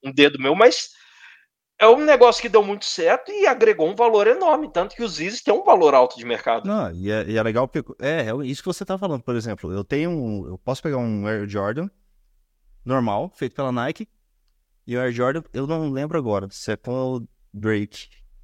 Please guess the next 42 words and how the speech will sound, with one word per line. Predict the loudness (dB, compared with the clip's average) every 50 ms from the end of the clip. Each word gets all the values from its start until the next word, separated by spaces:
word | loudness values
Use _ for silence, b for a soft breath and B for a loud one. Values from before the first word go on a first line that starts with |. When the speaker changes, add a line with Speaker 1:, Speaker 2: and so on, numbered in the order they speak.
| -20 -20 _ _ _ _ _ _ _ _ _ _ _ _ _ _ _ -16
Speaker 2:
Acho | -12 -6
que | -6
é | -6
com | -4 -4 -6
o | -4
Drake. | -2 -2 -2 -4 -6 -14 _
Tem | _ -4 -2
um | -2 -2 -2
Air | -2 -2 -2 -2
Jordan | -2 0 0 -2 -4 -6
também | -6 -4 -4 -4 -4 -6
que | -8 -8 -6 -6 -4
é, | -6 -6 -6
é, | -6 -6 -4 -4 -6 -6 -6 -8 -8 -8 -8 -10 -10 -12 -12 -10 -10
é | -12
todo | -6 _ -6 -6 -6
customizado, | -8 -8 -6 -4 -4 -2 -2 -2 -2 -2 -6
é |
custom, | -8 -8 -10 -10 -10 -12 -18 -20 _ _ _ _ _ _ _ _ _ _ _ _ _
por | -6 -4
collab. | -2 0 0 0 0 0 -2 -6 -12 _ _ _ _ _ _ _ _ _ _ _ _ _ _ _ _
Cara, | -6 -4 -4 -4 -4 -4 -4
é | -6 -6
quatro, | -6 -8 -10 -10 -8 -6 -6 -6 -8 -10
cinco | -12 -8 -6 -6 -6 -4 -4
vezes | -4 -4 -4 -4
o | -4
valor. | -4 -4 -2 -2 -4 -4 -4
Às | -6 -6
vezes | -8 -8 -8
você | -10 -12 -12 -8
pega | -4 -4 -4 -2 -2
um | -2
Air | -2 -2 -2
Jordan | -2 -2 -2 -2 -2
normal | -2 -2 -2 -2 -2 -4
que | -6 -8
você | -12 -12 -8
paga | -4 -4 -2 -2 -2
mil | -4 -4 -4 -6
e | -8
quinhentos, | -8 -6 -6 -6 -6 -8 -12